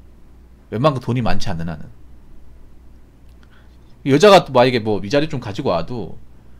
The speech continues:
뭐 경력이 대부분 단절돼 있기 때문에 뭐 직장을 가지고 있는 분이 그나마 나은데 대부분 이제 전업주부 생활하다 보니까 경력이 단절되고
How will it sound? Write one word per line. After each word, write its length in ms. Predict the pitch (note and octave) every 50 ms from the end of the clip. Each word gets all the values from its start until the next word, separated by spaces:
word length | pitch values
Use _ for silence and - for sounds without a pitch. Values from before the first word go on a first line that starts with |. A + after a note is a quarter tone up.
| - - - - - - -
뭐 260 | - G2+ F#2+ F#2 F2 F2
경력이 360 | - C#3+ F3+ G#3 G3 D#3+ C#3
대부분 260 | C3+ A#2+ B2 D3+ C3+
단절돼 300 | B2 A2+ B2 D3+ D3+ C3+ A2
있기 200 | G2 G#2 F#2 -
때문에 500 | F2 E2 E2+ F#2 G2 F2+ D2 C2+ - - - - - -
뭐 80 | A2 G#2+
직장을 340 | - C#3+ - - A3 G#3 G3
가지고 280 | - B2 A#2+ D#3 E3 D3+
있는 120 | D3 C#3
분이 140 | C3 A#2 G2+
그나마 260 | - G2+ A#2 A2 G2
나은데 540 | F2+ F#2+ F#2 D#2+ E2 F2 F2 E2 D#2 - - - - - - - - - - - - - - - - - - - - - - -
대부분 320 | B2+ C#3+ D#3+ F#3 F3 D#3
이제 120 | C3 C3
전업주부 680 | - C#3 D3+ F3 E3+ - - A#2+ - A#2 G2+ F#2 - -
생활하다 380 | - C#3+ C#3+ A#2+ B2+ B2+ C3 B2
보니까 380 | G#2+ G2+ F#2+ F2+ E2+ - F2 E2+
경력이 240 | - B2 C3+ A#2
단절되고 520 | G#2+ A2 A#2 A2+ G2+ F#2+ F2+ F2+ - E2+